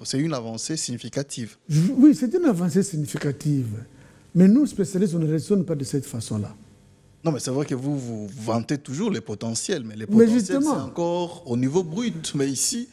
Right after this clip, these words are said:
Speaker 2: Mais
Speaker 1: on
Speaker 2: c'est
Speaker 1: parle
Speaker 2: ça.
Speaker 1: bien de,
Speaker 2: Mm.
Speaker 1: de, de, de, de, de, du net récolté.
Speaker 2: Oui, les quatorze milliards ne sont pas encore collectés. Ils les seront en deux mille vingt-trois.
Speaker 1: Mm.
Speaker 2: Cette année,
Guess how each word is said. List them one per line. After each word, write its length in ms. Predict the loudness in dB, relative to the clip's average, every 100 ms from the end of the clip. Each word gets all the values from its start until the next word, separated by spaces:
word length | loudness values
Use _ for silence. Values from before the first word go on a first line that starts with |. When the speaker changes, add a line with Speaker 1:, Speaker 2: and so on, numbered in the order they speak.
| 6
Speaker 2:
Mais 180 | 8
Speaker 1:
on 60 | 8
Speaker 2:
c'est 80 | 2
Speaker 1:
parle 280 | -2 -4 -6
Speaker 2:
ça. 60 | -6
Speaker 1:
bien 280 | -2 -2 -4 -14 -20 -8
de, 140 | 2 4
Speaker 2:
Mm. 400 | 4 0 -4 -8 -14 -6
Speaker 1:
de, 120 | -4
de, 120 | -4 -6 -6
de, 140 | -2 -2 -4
de, 80 | -10 -10 -14 -4
de, 80 | -2
du 280 | -2 0 2
net 680 | 2 2 0 -6 -14 -12 -8
récolté. 720 | -2 -2 -2 -6 -4 -6 -6 -12 _ _ _ _ 2
Speaker 2:
Oui, 460 | 6 6 6 -2 -12 0
les 140 | 2
quatorze 420 | 2 0 0 2
milliards 180 | 2 2
ne 80 | 2
sont 220 | 0 -2
pas 140 | 0 -2
encore 280 | -2 -2
collectés. 600 | -2 -2 -2 -2 -4 -4 -10 -20 -20 -20 _ _ _ _ _ -2
Ils 160 | 4 4
les 100 | 4
seront 480 | 2 0 0 -2 -4 -10
en 120 | -4
deux 160 | 2 2
mille 200 | 2 -2
vingt-trois. 560 | -2 -4 -2 -2 -4 -8
Speaker 1:
Mm. 60 | -10 -10 -10 -16 -20 -10
Speaker 2:
Cette 420 | 0 6 6 6
année, 360 | 0 0 0